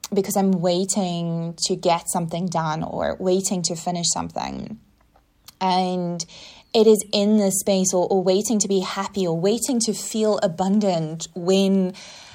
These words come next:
the next payment comes in. And when we keep doing that, we keep staying in this energy of, "When is life gonna start? When am I gonna feel great? When am I gonna feel happy?" Um, and that is really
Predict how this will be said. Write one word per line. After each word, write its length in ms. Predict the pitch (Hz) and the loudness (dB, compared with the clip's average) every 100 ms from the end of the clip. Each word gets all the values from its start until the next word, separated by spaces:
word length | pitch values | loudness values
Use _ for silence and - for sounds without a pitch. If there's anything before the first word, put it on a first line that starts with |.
| - - | -20 -4
the 100 | 185 | 4
next 540 | 208 196 196 208 - - | 6 6 4 2 -6 -8
payment 580 | - 196 190 180 170 | -2 2 2 2 -2
comes 420 | 165 - 180 165 160 | -6 -8 -4 -2 0
in. 560 | 233 311 190 - - - - - - - | 0 0 -2 -2 -6 -10 -16 -18 -8 0
And 160 | 214 | 4
when 160 | 214 226 | 4 4
we 100 | 247 - | 2 -4
keep 340 | - 311 381 165 | -2 -2 -2 -2
doing 500 | 170 254 311 233 180 | -2 0 2 2 0
that, 400 | 170 156 160 175 | -4 -8 -10 -6
we 140 | 190 185 - | -4 -4 -4
keep 240 | 233 285 285 | -4 -4 -4
staying 580 | - - 202 233 202 185 | -4 -2 0 2 2 0
in 140 | 175 | -2
this 220 | 170 170 - | -4 -4 -4
energy 500 | 180 196 196 190 175 | -2 -2 0 -2 -2
of, 400 | 165 160 160 165 - - - | -2 -2 -4 -10 -18 -20 -16
"When 260 | - 196 233 | -2 2 2
is 140 | 302 | 2
life 380 | 196 180 180 185 | -2 -2 -2 -4
gonna 200 | 180 170 | -4 -2
start? 600 | 165 - 160 - - - | -2 -2 -4 -6 -8 -6
When 120 | 185 | -2
am 120 | 226 | 0
I 80 | 302 | 0
gonna 180 | 240 208 | 0 0
feel 400 | 190 - 185 165 | -2 -4 -4 -4
great? 460 | 160 - - - - | -6 -10 -10 -10 -2
When 140 | 196 | 0
am 80 | 285 | 0
I 80 | 349 | 0
gonna 140 | 233 | -2
feel 280 | 202 196 175 | -2 -2 -2
happy?" 540 | 165 - - - - - - - - - - - | -2 -4 -6 -8 -8 -10 -16 -14 -14 -16 -18 -2
Um, 360 | 196 190 185 190 - | 2 4 2 2 2
and 180 | 220 | 4
that 220 | 202 208 330 | 4 4 2
is 260 | 349 226 | 2 0
really 800 | 175 180 185 180 175 170 165 - | 0 0 2 0 -2 -2 -4 -6